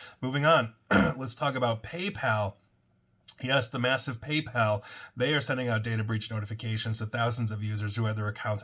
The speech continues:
accessed through credential stuffing attacks that exposed some personal data. Now, the credential stuffing attack occurred between December sixth through the eighth of last year. The company detected and mitigated it at the time, but also started an internal investigation to find out how the attackers gained access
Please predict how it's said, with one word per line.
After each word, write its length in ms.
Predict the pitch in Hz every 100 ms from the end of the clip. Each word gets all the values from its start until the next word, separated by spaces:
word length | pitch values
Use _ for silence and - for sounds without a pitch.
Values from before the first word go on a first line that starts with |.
| -
accessed 460 | 139 151 - 110 - - _
through 200 | 123 139
credential 400 | 139 117 107 113
stuffing 400 | - 196 208 143
attacks 440 | 113 117 110 107 -
that 140 | 110
exposed 440 | 107 - 113 110
some 100 | 117
personal 420 | 110 101 101 107 101
data. 380 | 120 135 123
Now, 100 | 101
the 80 | 104
credential 360 | 104 120 117 110
stuffing 280 | 147 156 123
attack 420 | 110 117 113 - - - -
occurred 340 | 104 - 127
between 260 | 117 117 117
December 380 | 107 - 123 110
sixth 420 | - 127 117 -
through 140 | 113
the 160 | 107 107
eighth 300 | 139 135 113 -
of 280 | 123 123 113
last 360 | 110 107 -
year. 560 | 104 107 151 160 110 104 - -
The 80 | -
company 280 | 117 123 120
detected 480 | 104 - 127 117 104
and 160 | 98
mitigated 460 | 117 151 117 107 104
it 100 | 107
at 100 | 98
the 60 | 98
time, 520 | - 254 220 165 143
but 180 | 135 123
also 320 | 110 113 123
started 260 | 113 104
an 60 | 104
internal 260 | 101 104 98
investigation 720 | 95 - 107 156 147 151 - - - -
to 40 |
find 200 | 113 113
out 100 | 107
how 240 | - 123
the 140 | 127 117
attackers 500 | 110 110 107 110 104
gained 340 | 104 104 101 117
access 560 | 127 135 - 107 98